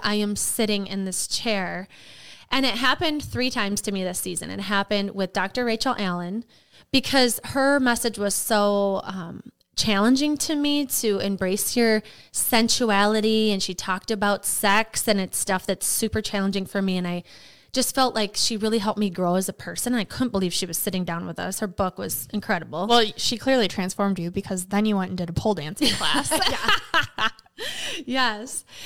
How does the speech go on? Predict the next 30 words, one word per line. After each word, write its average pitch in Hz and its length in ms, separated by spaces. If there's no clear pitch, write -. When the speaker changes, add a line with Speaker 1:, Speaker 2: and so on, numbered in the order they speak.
Speaker 1:
And 320 180
then 320 120
I 269 80
had 277 220
that 285 200
moment 240 300
with 208 200
Jen 196 280
Diaz 180 420
too. - 280
She's - 340
just - 580
this 190 500
beautiful 294 760
person 208 520
inside 226 480
and 214 200
out, 196 320
that 196 400
the 202 100
way 196 280
that 233 180
she - 180
speaks - 480
just 208 280
moves 208 520
my 185 240
heart. 190 380
Like, 202 200
I, 208 400